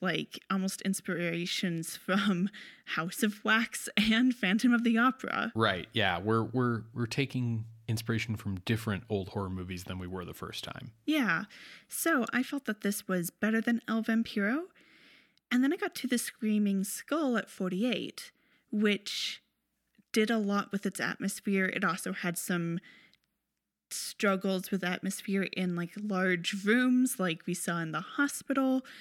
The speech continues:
Speaker 1: Um, and I felt that, like, The Screaming Skull, one of its big problems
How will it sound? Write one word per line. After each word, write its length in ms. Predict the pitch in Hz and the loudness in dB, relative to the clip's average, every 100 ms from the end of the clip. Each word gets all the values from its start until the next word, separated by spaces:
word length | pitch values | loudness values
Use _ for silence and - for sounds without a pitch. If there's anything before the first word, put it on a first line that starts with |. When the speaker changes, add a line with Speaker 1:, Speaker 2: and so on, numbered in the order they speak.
| - - _ | -20 -20 _
Speaker 1:
Um, 420 | 214 214 214 214 - | 2 6 6 4 2
and 120 | 214 208 | 0 2
I 120 | 214 | 0
felt 420 | - - 339 - | -2 -4 -4 -2
that, 240 | 294 - | -2 -2
like, 420 | 202 185 - - - _ _ _ _ _ _ _ _ _ 220 | -2 -2 -2 -8 -20 _ _ _ _ _ _ _ _ _ -2
The 60 | |
Screaming 520 | 214 - 320 339 277 | -2 -2 0 4 4
Skull, 380 | 247 - 214 196 | 2 0 0 0
one 240 | 180 208 226 | 2 2 2
of 100 | 220 | 0
its 180 | 190 | -4
big 460 | - - 190 185 - | -12 0 2 2 -2
problems 640 | - 180 175 160 156 160 | -6 -4 -4 -4 -4 -6